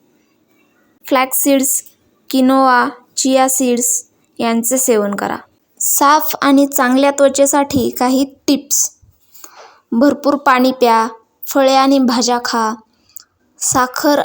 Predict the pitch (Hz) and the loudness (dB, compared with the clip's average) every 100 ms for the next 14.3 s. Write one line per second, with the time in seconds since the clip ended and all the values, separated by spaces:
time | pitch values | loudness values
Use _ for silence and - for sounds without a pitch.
0 | - 262 269 220 277 285 - 294 285 277 | -2 -2 0 0 2 2 0 -2 0 0
1 | 262 277 226 196 - _ _ _ _ _ | 2 2 0 -2 -6 _ _ _ _ _
2 | _ _ - 262 262 285 294 262 247 254 | _ _ -4 -2 0 0 0 -2 0 0
3 | 226 269 269 254 233 233 240 247 247 233 | 0 -2 -2 -2 -2 -2 -4 -4 -2 0
4 | 240 220 185 143 - _ _ _ _ - | 0 0 -2 -6 -10 _ _ _ _ -20
5 | _ _ 226 254 254 285 277 - - - | _ _ -4 0 2 2 0 -4 -2 2
6 | 294 294 - 269 269 254 220 - - - | 2 2 0 2 2 2 0 -2 -6 -8
7 | _ _ _ _ _ _ - - _ 262 | _ _ _ _ _ _ -20 -20 _ 0
8 | 262 269 285 240 285 294 247 226 233 269 | 2 4 2 2 4 4 2 0 -2 -4
9 | _ _ _ _ _ _ _ _ - 254 | _ _ _ _ _ _ _ _ -4 0
10 | 262 285 262 269 254 269 - 247 294 247 | 2 2 4 4 4 0 -2 -2 -2 -4
11 | - 233 208 - - - - _ _ _ | -2 0 0 -6 -16 -20 -20 _ _ _
12 | _ _ - 285 277 262 285 302 277 247 | _ _ -2 2 4 4 6 6 6 4
13 | 247 254 262 - - 262 269 285 247 233 | 2 2 2 0 -2 0 0 0 2 2
14 | 226 214 196 | 0 -2 -6